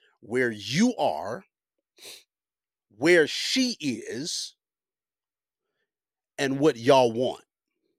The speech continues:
Here, I'm gonna say it again, where you are, because where you are now is not where you were last year. The needs that you wanted, the, the desires that you had, uh, some of the thought processes,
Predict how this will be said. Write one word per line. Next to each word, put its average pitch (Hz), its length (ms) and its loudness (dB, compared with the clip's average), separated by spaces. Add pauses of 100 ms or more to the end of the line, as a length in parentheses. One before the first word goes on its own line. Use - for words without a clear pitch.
(960)
Here, 123 300 -4
I'm 85 100 -14
gonna 110 180 -8
say 147 140 0
it 151 60 0
again, 98 340 -10 (360)
where 165 320 2
you 165 320 0
are, 90 220 -2
because 123 400 -6
where 185 220 6
you 202 240 -4
are 170 180 2
now 131 600 -2
is 147 220 -6
not 160 320 0
where 156 120 -2
you 139 180 -6
were 127 200 -2
last 110 360 -6
year. 87 200 -20 (760)
The 127 100 -6
needs 147 480 0
that 170 220 -2
you 180 100 -6
wanted, 175 400 0 (160)
the, 113 360 -8
the 113 260 -10
desires 147 680 0
that 170 220 -2
you 175 80 -6
had, 160 540 -4 (260)
uh, 104 200 -6
some 151 220 -4
of 127 60 -6
the 110 100 -8
thought 160 320 0
processes, 156 880 -4